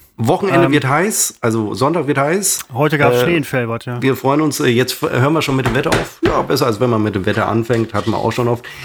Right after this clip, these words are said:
Speaker 1: Ich bin gespannt, wie diese Episode ankommt, weil ich finde, sie war ganz anders als unser Standard. Ich weiß, woran es liegt. <laughs> Und der schlaue Hörer weiß es auch. <laughs> Ähm,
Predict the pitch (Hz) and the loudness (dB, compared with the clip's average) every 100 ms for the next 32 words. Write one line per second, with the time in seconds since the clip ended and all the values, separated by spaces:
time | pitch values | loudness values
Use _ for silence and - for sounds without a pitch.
0 | 117 220 135 220 175 170 135 107 - 117 | -2 -2 0 0 0 0 0 0 -2 -2
1 | 151 165 117 120 123 127 135 160 - 160 | 0 0 0 0 2 0 0 -2 0 -2
2 | 185 - - 120 139 143 151 - - 165 | -2 -6 0 0 0 -2 -2 -4 -2 0
3 | 165 120 135 131 127 - - 180 185 160 | 0 0 0 0 -2 -2 0 0 -2 -2
4 | 156 165 131 135 120 - - 135 113 - | -2 -2 -4 -6 -6 -6 -4 -2 0 0
5 | 123 139 156 202 - _ _ - 143 135 | 0 0 -2 -4 -8 _ _ -4 0 2
6 | 147 135 120 113 - 196 - 117 - 151 | 0 0 -2 -2 -2 -4 -2 -4 -2 -2
7 | 143 127 - - - - - 117 120 - | -2 -4 -6 -20 -20 -10 -2 2 2 2
8 | 120 160 156 135 131 131 127 110 117 - | 2 4 4 2 2 0 0 0 0 0
9 | 117 - 117 160 - - 110 131 110 107 | 0 0 0 -2 -4 -4 -2 0 0 0
10 | 127 127 - - - - 117 80 - - | 0 -2 -4 -18 -20 -16 -16 -16 -14 -2
11 | 107 101 101 101 101 98 92 | 0 2 0 0 0 0 -4